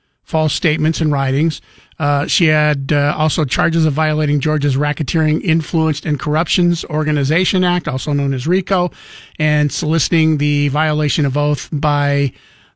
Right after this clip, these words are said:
um, public office, uh, public officer, which are both, uh, felonies. So everything she was charged with is,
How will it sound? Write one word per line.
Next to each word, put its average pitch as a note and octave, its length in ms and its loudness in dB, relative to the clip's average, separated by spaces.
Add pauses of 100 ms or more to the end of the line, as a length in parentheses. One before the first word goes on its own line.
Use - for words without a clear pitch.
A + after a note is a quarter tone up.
um, D3 760 0
public E3 360 0
office, - 760 -2 (440)
uh, D3+ 160 0 (100)
public F3+ 300 0
officer, D3+ 520 -2
which D#3 220 -2
are C#3+ 80 0
both, C#3 420 -2
uh, D3 220 -2
felonies. C#3+ 540 -2 (360)
So - 140 -6
everything B3+ 400 2
she - 160 0
was F3+ 140 2
charged F#3 320 0
with D3+ 140 -2
is, C#3 220 -4